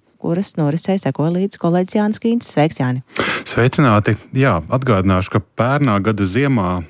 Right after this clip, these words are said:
Speaker 2: Stradiņas slimnīcas vadība kopā ar valsts policiju pārņēma slimnīcas jaunā korpusa būvlaukumu no uzņēmuma Velve.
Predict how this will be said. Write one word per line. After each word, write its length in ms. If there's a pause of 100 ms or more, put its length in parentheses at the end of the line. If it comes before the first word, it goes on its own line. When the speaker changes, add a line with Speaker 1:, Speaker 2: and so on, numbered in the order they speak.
Speaker 2:
Stradiņas 640
slimnīcas 560
vadība 440
kopā 360
ar 80
valsts 400
policiju 480
pārņēma 680
slimnīcas 600
jaunā 320
korpusa 480
būvlaukumu 800
no 160
uzņēmuma 600
Velve. 420